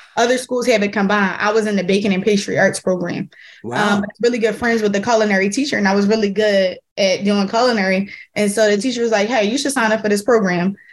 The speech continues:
Speaker 1: He was like, "I'll give you all your volunteer hours, community service hours to graduate if you sign up for this program." And I was like, "All right, I'll do it." I was just doing it to get community service hours to graduate. I wanted to be a lawyer.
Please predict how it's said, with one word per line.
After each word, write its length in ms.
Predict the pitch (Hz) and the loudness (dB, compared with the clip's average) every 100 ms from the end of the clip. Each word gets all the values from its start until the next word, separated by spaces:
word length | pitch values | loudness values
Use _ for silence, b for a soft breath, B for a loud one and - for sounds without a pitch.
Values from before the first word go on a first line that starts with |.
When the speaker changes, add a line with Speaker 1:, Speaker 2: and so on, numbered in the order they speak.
| B | B
Speaker 1:
He 100 | - 254 | -2 -2
was 140 | 226 | 0
like, 380 | 202 190 190 - | 0 2 0 0
"I'll 160 | 220 226 | 0 0
give 140 | 254 | -2
you 120 | 240 | -2
all 160 | - 220 | 0 0
your 140 | 247 | 2
volunteer 460 | 214 208 208 208 226 | 0 0 -2 0 0
hours, 520 | 196 196 190 196 202 - | 2 0 0 0 -4 -4
community 460 | 277 269 277 240 | 0 2 2 0
service 340 | 208 240 220 208 | 0 0 0 -2
hours 300 | 190 185 196 | 0 0 -2
to 80 | 208 | 0
graduate 560 | 208 208 196 185 - B _ | 2 4 2 0 -6 B _
if 140 | 208 202 | 0 2
you 100 | 214 | 0
sign 260 | 208 214 185 | 0 0 2
up 120 | 190 | 0
for 80 | 165 | -4
this 120 | 190 | 0
program." 480 | 349 254 185 175 185 | 2 2 -2 -4 -2
And 140 | 214 | 0
I 40 | 233 | 2
was 80 | |
like, 140 | 226 - | 0 0
"All 80 | 254 | 0
right, 80 | 214 | 0
I'll 160 | 196 208 | 0 0
do 140 | 220 | 0
it." 160 | 175 - | 0 -2
I 80 | 233 | -2
was 100 | 262 | 0
just 140 | 226 196 | -2 0
doing 260 | 208 208 185 | 2 2 0
it 240 | 185 - | -2 -2
to 120 | 220 | 0
get 360 | 196 190 175 B B - | 2 2 0 B B -4
community 280 | 254 220 202 | 0 2 2
service 300 | 240 226 208 | 2 2 0
hours 260 | 190 190 | 0 0
to 80 | 202 | 0
graduate. 420 | 208 240 196 175 | 2 2 2 0
I 60 | 202 | 0
wanted 240 | 254 247 | 2 2
to 80 | 226 | 2
be 100 | 240 | 0
a 40 | 240 | 0
lawyer. 440 | 233 202 214 339 | 0 2 0 -2